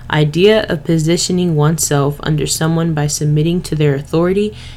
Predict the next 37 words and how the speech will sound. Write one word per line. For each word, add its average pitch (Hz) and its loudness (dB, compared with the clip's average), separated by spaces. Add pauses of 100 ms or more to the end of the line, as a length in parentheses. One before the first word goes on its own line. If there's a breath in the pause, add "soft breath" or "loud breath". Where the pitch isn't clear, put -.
(140)
and 151 0
command. 139 -4 (560 loud breath)
So 190 2
it's 190 2
kind - -4
of 254 2
relatable 185 4
to - -8
the 165 0
Google's 170 2
definition. 151 0
Again, 156 2
submitting, 147 2
submission, 147 0 (540 loud breath)
uh, 151 2
under 151 4
someone 147 2
else. 131 -8
Uh, 147 2
pretty 165 0
much 156 0
someone 156 2
who's 156 4
above 143 2
you, 165 2
someone 147 2
with 139 -4
higher 139 -2
power, 147 -2 (300 loud breath)
you're 151 0
submitting 139 0
to - -8
them. 147 -6
Like, 147 -4
you're 147 2
under 139 -2
them. - -10